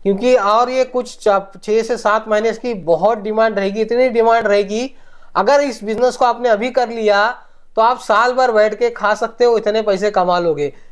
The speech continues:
यानी कि महीने के आप पचास से साठ हज़ार ये बिजनेस से कमा सकते हो।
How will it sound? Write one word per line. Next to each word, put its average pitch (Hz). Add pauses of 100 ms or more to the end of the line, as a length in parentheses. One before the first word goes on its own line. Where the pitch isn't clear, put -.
(120)
यानी 220
कि 262
महीने 247
के 269
आप 262
पचास 240
से 254
साठ 220
हज़ार 226
ये 226
बिजनेस 208
से 240
कमा 202
सकते 202
हो। 220